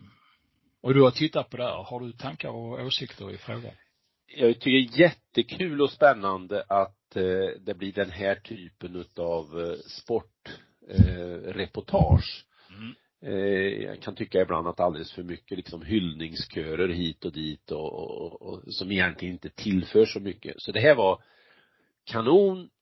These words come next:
Speaker 2: intressanta ämnen.
Speaker 1: Lite
Speaker 2: Eh,
Speaker 1: analyserande för en gångs skull,
Speaker 2: i-,
Speaker 1: så att säga.
Speaker 2: ja,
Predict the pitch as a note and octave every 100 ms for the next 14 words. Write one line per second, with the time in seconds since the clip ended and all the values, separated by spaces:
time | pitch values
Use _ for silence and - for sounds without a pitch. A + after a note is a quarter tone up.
0 | _ _ A2+ A2 A#2 G#2 F#2 F2+ - F#2
1 | G#2+ F#2+ F2+ G#2+ F3+ F3 - _ _ _
2 | _ - D3 - C3+ - - F#2+ F#2+ C#3+
3 | G#2 F2+ F2+ E2+ F#2+ A#2+ G2 G2 F2+ -
4 | - C3 D#3+ D3+ - E3 D#3+ E3+ G3+ A3